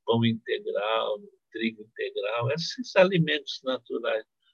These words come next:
Hoje o pessoal consome muito produtos beneficiados, né?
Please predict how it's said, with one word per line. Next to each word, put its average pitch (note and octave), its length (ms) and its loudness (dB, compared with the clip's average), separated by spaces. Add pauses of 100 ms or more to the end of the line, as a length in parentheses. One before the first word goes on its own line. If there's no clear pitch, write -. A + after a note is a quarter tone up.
(160)
Hoje E3+ 220 4
o F3+ 100 0
pessoal E3 440 0
consome C3+ 600 -2
muito C3 260 -8 (120)
produtos C3+ 760 -6
beneficiados, B2 1300 -2
né? E3+ 120 2